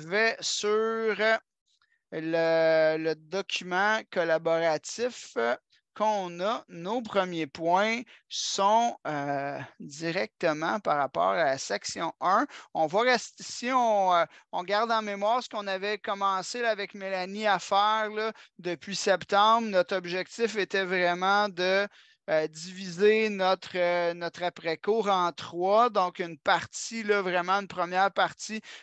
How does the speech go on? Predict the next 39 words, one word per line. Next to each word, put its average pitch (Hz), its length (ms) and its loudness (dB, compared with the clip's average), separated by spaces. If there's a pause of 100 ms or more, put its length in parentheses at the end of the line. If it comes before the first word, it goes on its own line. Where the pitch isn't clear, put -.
(100)
pour 196 160 0
venir 196 680 0
là, 196 420 4
euh, 160 180 0 (100)
parler 185 500 0
de, 160 300 0
de 160 140 -6
sujets 196 640 -2
généraux. 185 920 -2 (400)
Euh, 156 500 2
si - 440 -8
jamais 175 340 -2
il 180 40 0
y 180 40 4
avait 165 160 -2
des 160 140 -6
choses 185 300 -6
de 175 100 0
sanctions, 175 640 -4
on 185 40 -8
les 170 140 -2
ferait - 200 -2
à 175 120 4
ce 170 140 -4
moment-là. 165 720 2 (340)
Vraiment, 165 500 0
là, 196 140 6
la 170 160 4
première 185 480 0
partie, - 500 -6
là, 202 220 0
jusqu'à, 180 1040 2
euh, 156 60 0
de 156 160 -6
dix 151 200 -10
heures 175 120 4
et 165 60 -4
demie 175 320 -4
à 170 180 2